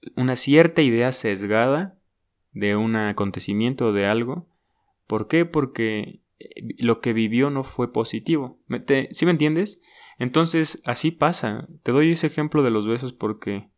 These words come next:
a veces en lo más simple está lo más representativo y lo aprendemos mejor,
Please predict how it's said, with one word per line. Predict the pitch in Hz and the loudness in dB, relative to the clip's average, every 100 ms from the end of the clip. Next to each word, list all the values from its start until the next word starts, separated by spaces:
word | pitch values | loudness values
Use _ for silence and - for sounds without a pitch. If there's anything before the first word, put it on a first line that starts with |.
| _ | _
a | - | -4
veces | 113 127 143 127 | -2 0 -2 0
en | |
lo | 113 | 0
más | 107 127 | 2 0
simple | 131 139 139 | -2 -4 -4
está | - 120 | -2 -2
lo | 117 | -2
más | 110 | -4
representativo | 113 110 104 - 107 104 - 127 135 156 _ - - - _ _ _ _ _ | -4 -4 -4 -2 -4 -4 -4 -2 -2 -6 _ -20 -20 -20 _ _ _ _ _
y | 110 104 104 104 | -2 2 2 2
lo | 101 | 0
aprendemos | 101 101 101 104 104 | -2 -2 -2 -4 -6
mejor, | 95 - 104 104 | -8 -8 -8 -6